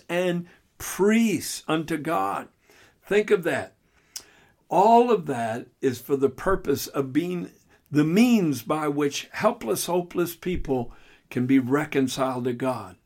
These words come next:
That's your job. It's not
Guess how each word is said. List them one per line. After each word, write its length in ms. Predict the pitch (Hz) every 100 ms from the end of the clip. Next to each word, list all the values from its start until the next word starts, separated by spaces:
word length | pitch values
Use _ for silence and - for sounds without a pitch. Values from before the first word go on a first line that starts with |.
| _
That's 600 | 135 123 165 202 202 -
your 180 | 190 185
job. 600 | 156 175 175 170 127 98 - - -
It's 340 | - 143 131 -
not 600 | 147 151 170 196 214